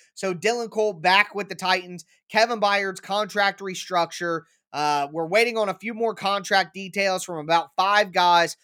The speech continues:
but the Titans have about five and a half million dollars of cap space, and they should be able to fit 'em all in. And might I say, Titans didn't have to restructure Taylor Lewan,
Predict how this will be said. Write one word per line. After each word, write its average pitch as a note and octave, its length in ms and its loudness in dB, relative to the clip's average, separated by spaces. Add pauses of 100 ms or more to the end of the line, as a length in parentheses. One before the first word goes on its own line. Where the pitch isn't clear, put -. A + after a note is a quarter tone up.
(160)
but D3 80 -18
the D3 80 -16
Titans G3+ 240 -2
have G3 140 0
about F3+ 340 -2
five G3 300 4
and G3+ 80 0
a F#3+ 40 2
half G3 280 0
million F#3 340 -4
dollars F3+ 320 2
of - 80 -16
cap F3 300 0
space, D#3+ 360 -4 (280)
and D3+ 100 -8
they E3+ 80 0
should F3+ 180 -12
be F3 140 -2
able E3+ 160 0
to D#3+ 160 -4
fit E3 160 0
'em E3 140 -6
all D3+ 260 0
in. D#3+ 300 -4
And B2 60 -20 (360)
might D4+ 200 4
I F#4+ 120 8
say, C4+ 380 2 (260)
Titans E3+ 320 -2
didn't F#3 240 -4
have B3+ 220 0
to C4 60 -12
restructure A#3+ 600 -2
Taylor G3+ 300 -4
Lewan, F3+ 480 -4